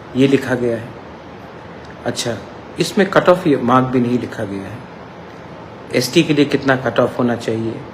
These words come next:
एससी के लिए कितना कट ऑफ होना चाहिए, जनरल के लिए कितना कट ऑफ होना चाहिए, ये सब भी क्लियरली आना चाहिए था। और जब इतना बड़ा डिसीजंस निकलता है, तो आप डेट को भी ठीक से आपको लिखना चाहिए था। कहीं में लिखा है सात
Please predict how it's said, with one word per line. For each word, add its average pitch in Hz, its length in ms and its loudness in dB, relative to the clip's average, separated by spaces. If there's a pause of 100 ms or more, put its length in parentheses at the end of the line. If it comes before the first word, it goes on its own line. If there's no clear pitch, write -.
(120)
एससी 117 320 0
के 147 120 0
लिए 131 120 4
कितना 120 280 0
कट 117 220 -2
ऑफ 113 180 -2
होना 113 160 0
चाहिए, 104 360 -6 (280)
जनरल 131 400 8
के 135 80 4
लिए 127 120 4
कितना 127 300 -2
कट 110 220 -4
ऑफ 110 160 -4
होना 101 160 -6
चाहिए, 95 340 -10 (800)
ये 190 80 10
सब 180 240 6
भी 190 100 6
क्लियरली 135 360 6
आना 104 200 0
चाहिए 98 320 -8
था। - 200 -14 (1400)
और 185 520 6
जब 151 180 2
इतना 180 240 4
बड़ा 156 220 6
डिसीजंस 143 560 0
निकलता 120 400 0
है, 110 160 0 (1120)
तो 175 80 8
आप 147 480 6 (180)
डेट 165 260 6
को 165 80 6
भी 165 100 0
ठीक 151 240 0
से - 140 4
आपको 123 200 2
लिखना 120 300 -2
चाहिए - 320 -4
था। - 160 -10 (240)
कहीं 135 200 6
में 147 100 8
लिखा 131 220 2
है 131 160 2
सात 131 500 4